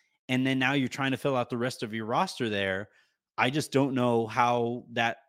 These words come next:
team is even going to look. And, and, you know, I think, you know, talking about the depth and all of that stuff, that's actually been a process that has been,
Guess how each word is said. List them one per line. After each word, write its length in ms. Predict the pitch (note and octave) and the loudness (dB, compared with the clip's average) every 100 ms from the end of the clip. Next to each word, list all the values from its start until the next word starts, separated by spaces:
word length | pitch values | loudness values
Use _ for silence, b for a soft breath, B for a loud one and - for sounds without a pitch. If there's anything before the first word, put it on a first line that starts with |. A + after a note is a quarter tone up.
| - | -4
team 260 | C#3 D#3 | 0 0
is 140 | B2 A2+ | 0 -2
even 200 | A#2+ A#2+ | -4 -2
going 180 | A#2 A#2 | -2 0
to 60 | |
look. 260 | F3 G#3 C3+ | 0 0 0
And, 140 | C3 | -4
and, 300 | C3 B2+ B2 - b b b b | -2 -2 -4 -8 b b b b
you 100 | E3+ | -2
know, 160 | D#3 C3+ | -2 0
I 140 | B2+ | 0
think, 400 | F3 F#3+ C#3+ - - _ | 0 -2 -4 -6 -20 _
you 160 | D3+ C3+ | -8 -6
know, 100 | A#2 | -2
talking 360 | D3+ D#3+ E3+ | 2 2 2
about 220 | C#3+ B2+ A#2+ | 2 2 2
the 80 | |
depth 340 | G2+ A#2+ F3+ - | -2 0 0 0
and 120 | B2 | 0
all 160 | A2 A2 | 2 2
of 60 | |
that 200 | G#2 G#2 | 0 -4
stuff, 340 | - G#2 F#2+ - b b b - | -2 0 -2 -4 b b b -2
that's 240 | G#3 A3 | -2 0
actually 360 | E3+ - D3 A#2 | -2 -2 -2 0
been 180 | A#2 | 0
a 40 | G#2+ | -2
process 640 | - A2+ A#2+ - A2+ - - | 2 2 2 0 -2 -4 -2
that 240 | A#2 A2 - | 0 0 -4
has 280 | A#2 A#2 G#2 | -2 -2 -2
been, 480 | - A#2 A2 G#2 | -4 -2 -2 -4